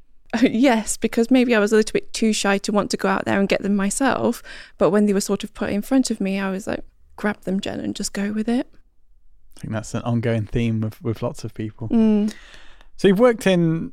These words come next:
Speaker 2: so you worked in the dental hospital, general practice, private specialist practice. You've worked in, uh, different areas. So what,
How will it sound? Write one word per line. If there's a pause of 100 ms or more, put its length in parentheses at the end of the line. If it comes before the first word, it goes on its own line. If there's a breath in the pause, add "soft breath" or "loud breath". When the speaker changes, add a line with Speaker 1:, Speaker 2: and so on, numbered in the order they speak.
Speaker 2:
so
you
worked
in
the
dental
hospital, (260)
general
practice,
private
specialist
practice.
You've
worked
in, (120)
uh,
different
areas. (920 soft breath)
So
what,